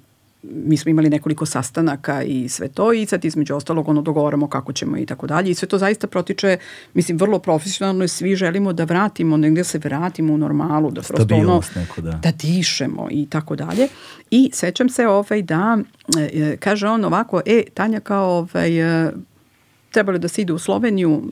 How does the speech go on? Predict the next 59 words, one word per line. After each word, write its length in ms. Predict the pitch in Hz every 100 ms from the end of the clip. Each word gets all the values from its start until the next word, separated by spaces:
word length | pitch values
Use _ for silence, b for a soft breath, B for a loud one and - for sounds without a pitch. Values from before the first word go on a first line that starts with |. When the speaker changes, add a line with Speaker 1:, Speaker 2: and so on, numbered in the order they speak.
| -
Speaker 1:
to 80 | 170
jest, 240 | 160 -
e, 40 | 170
e, 800 | 165 170 - 160 160 - 160
trebalo 220 | 156 185 170
sam 160 | 190
idem 160 | 180 165
u 40 |
Sloveniju, 420 | 165 185 214 180
ne, 180 | 160 151
ne, 300 | 165 113 175
ne 100 | 165
mogu 140 | 170 170
da 60 |
setim 260 | 170 175 156
šta 160 | - 170
je 60 |
bilo, 220 | 160 156 156
ovaj, 320 | 151 156 156
ne, 160 | 156 110
neki 400 | 160 151 156 156
od, 260 | 120 143 156
e, 80 | 151
nekih 360 | 165 147 156 160
sastanaka, 540 | 175 190 254 240 214 208 B B B
nešto, 280 | 185 170 156 156
neka 380 | 165 160 165 165
konferencija 520 | 175 165 165 170 151
vezana 320 | 151 156 156
za 120 | 156 160
organizovani 460 | 160 170 165 156
kriminal", 320 | 156 151 220 240 B B B
i 280 | 180 226 233 185
kaže 340 | 175 185 196 196
on, 120 | 202
"Nemoj 220 | 190 214
slučajno, 420 | - 196 208 196
ovaj, 300 | 190 190 185
kao 240 | 170 196 180
kad 140 | 175
budeš 320 | 185 170 165
išla 340 | 185 196 208 196
da 360 | 185 185 185
ne 140 | 180 175
svratiš 400 | 196 175 185 165
da 80 |
popijemo 380 | 165 165 180 175
kafu, 460 | 170 175 160 156 175
mislim, 520 | 123 131 147 143 135
jel 140 | 151
prolazimo 560 | 151 151 147 147 156 156
kroz 380 | 156 160 156 156
Hrvatsku, 460 | 175 160 151 -
jel 80 | 143
da 60 | 151
bismo 240 | - -
išli 160 | - 117
u 40 |
Sloveniju." 420 | - 135 175 233